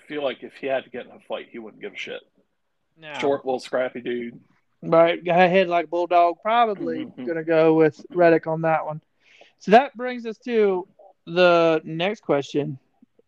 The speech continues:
Speaker 2: as far as this show goes. Are we a pro go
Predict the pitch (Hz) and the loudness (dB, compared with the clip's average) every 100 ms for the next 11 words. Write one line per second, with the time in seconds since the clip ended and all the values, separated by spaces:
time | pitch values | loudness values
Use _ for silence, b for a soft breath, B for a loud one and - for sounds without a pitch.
0 | - 151 - 151 143 147 156 175 - 147 | -10 -8 2 4 4 0 -2 -2 -2 -2
1 | 143 143 135 135 _ _ _ _ _ 185 | -2 -2 -2 -4 _ _ _ _ _ -2
2 | 208 226 233 208 214 202 196 165 160 160 | 0 -2 -6 -12 -12 -10 -8 -6 -6 -8
3 | _ 202 202 196 196 196 196 - _ - | _ 0 2 4 2 0 -4 -12 _ -2
4 | 185 165 160 156 151 147 | 2 4 4 2 -2 -8